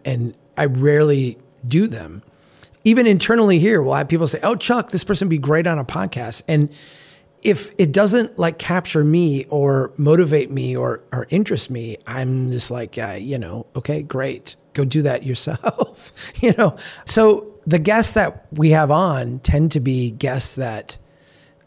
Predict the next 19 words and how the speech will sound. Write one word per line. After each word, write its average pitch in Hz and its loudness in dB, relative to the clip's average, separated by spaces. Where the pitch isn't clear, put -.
I, 147 0
for 151 0
one 143 2
reason 135 0
or 127 -4
another, 123 -4
find 120 -6
very 127 0
interesting. 120 -4
Either 113 -4
I 107 -8
find 110 -6
their 104 -8
book 147 -2
interesting 135 0
or 117 -6
their 104 -8
work 147 2
interesting. 120 -2